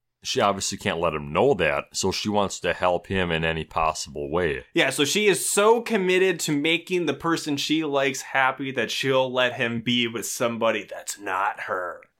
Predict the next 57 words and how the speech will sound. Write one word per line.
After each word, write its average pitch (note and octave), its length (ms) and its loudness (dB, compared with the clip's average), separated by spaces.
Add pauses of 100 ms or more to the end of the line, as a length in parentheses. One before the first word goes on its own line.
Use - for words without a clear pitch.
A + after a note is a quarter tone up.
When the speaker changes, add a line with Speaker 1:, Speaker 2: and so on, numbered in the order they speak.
(100)
Speaker 1:
Yeah. C#2+ 240 -2 (220)
Speaker 2:
And G#2 120 -6
the G2+ 60 -4
mom's A#2+ 380 0
like, G2 260 -2 (240)
"Girl, A#3+ 320 4
you F3+ 220 -4
got A3+ 320 4
it A3+ 240 2
bad." B2+ 720 0 (600)
But A2 200 -2
she C3 120 0
makes C#3+ 360 0
good G#3+ 340 2
on C3 460 0
trying D3 320 0
to A#2+ 320 2
hook - 160 -2
them D#3+ 160 2
up E3 120 0
together D3 440 0
because B2+ 360 -2
previously F3 880 0 (240)
it C3 140 0
had D3+ 140 4
been D3+ 160 0
brought D3 240 4
up E3 240 0
that B2+ 340 2
she - 160 -2
got D3+ 220 2
some C3+ 140 -4
tickets F3+ 440 -4
in D#3 120 -2
the B2+ 60 0
mail A#2 540 2
when A2 140 -4
she A2+ 100 -8
was A2 140 -8
still C3 240 0
at B2+ 140 -2
home. G2 280 -2
Speaker 1:
Yes. D2+ 320 -2
Speaker 2:
She - 200 -8
calls C#3 320 0
a E3 60 -4
girlfriend D3 440 0
and D#3 100 0
be E3 60 0
like, D#3+ 500 -2
"Clear F3+ 480 6
your F#4+ 180 8
calendars, D#4 840 6
we're A#3 140 6
gonna A3 240 6
go G#3 200 6
see A3+ 440 2